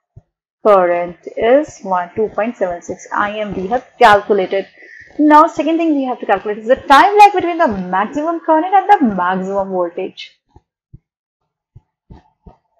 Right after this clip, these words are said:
in the circuit. So first part we have done, now we will do the second part. Well, if it is a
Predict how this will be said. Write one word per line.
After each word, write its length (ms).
in 120
the 100
circuit. 520
So 80
first 400
part 240
we 140
have 240
done, 420
now 260
we 80
will 240
do 380
the 160
second 480
part. 280
Well, 160
if 80
it 80
is 120
a 40